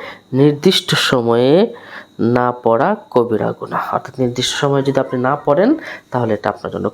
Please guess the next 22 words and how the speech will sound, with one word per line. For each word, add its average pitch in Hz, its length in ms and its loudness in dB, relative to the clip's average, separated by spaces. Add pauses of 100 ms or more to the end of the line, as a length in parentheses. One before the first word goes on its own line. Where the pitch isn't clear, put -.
কবিরা 123 460 2 (100)
গুনাহ 135 300 0
হয়ে 110 280 -2
যাবে। - 280 0 (640)
রাসূল 160 360 0
সাল্লাল্লাহু 156 420 2
আলাইহি 160 200 2
সাল্লাম 165 260 0
বলেছেন, 143 480 2 (380)
কিয়ামতের 165 540 4
ময়দানে 117 480 0
সর্বপ্রথম 135 640 0
নামাজের 131 580 0
হিসাব 117 380 -2 (100)
নেওয়া 113 240 -2
হবে। 120 360 0 (260)
সুতরাং 175 380 -2 (220)
আমাদের 143 380 0
কিন্তু 131 240 0
নামাজের 135 640 0
জন্য 127 320 0
সর্বোচ্চ 143 580 -2